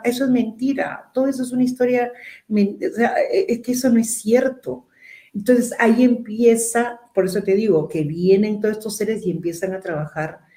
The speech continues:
genéticamente, haciendo todas estas combinaciones, ¿no?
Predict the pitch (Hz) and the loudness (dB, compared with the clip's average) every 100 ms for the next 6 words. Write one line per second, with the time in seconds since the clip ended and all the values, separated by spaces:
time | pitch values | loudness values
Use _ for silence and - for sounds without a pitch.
0 | _ _ _ _ - 175 175 180 170 185 | _ _ _ _ -4 -4 -2 -2 -2 -2
1 | 196 196 185 185 180 175 190 185 190 196 | -4 -2 -2 -2 -4 -6 -2 -2 0 -2
2 | 190 190 190 170 147 156 - 247 151 135 | -2 -8 -6 -4 -4 -4 -6 -6 -4 -6
3 | 139 220 254 | -6 -6 -6